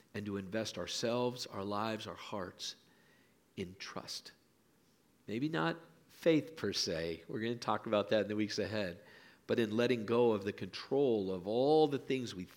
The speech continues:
think we're in control of. And through a sense of gratitude,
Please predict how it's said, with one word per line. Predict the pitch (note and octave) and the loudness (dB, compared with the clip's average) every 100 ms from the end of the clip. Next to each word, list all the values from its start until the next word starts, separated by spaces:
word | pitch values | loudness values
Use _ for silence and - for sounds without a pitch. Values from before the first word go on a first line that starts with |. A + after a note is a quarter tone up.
| - | -4
think | F#3 - | -4 -2
we're | F#2+ | -6
in | E2 D#2+ | -8 -12
control | D#2 - B1 A#1 | -16 -14 -14 -14
of. | - _ _ _ _ _ _ _ _ _ _ _ _ - | -20 _ _ _ _ _ _ _ _ _ _ _ _ -18
And | E2+ | -12
through | - G#2 | -4 -4
a | |
sense | - A2 E2 | -2 -4 -6
of | C#2 | -8
gratitude, | E2 A#2+ G#2+ - - - | -6 -6 -8 -14 -18 -20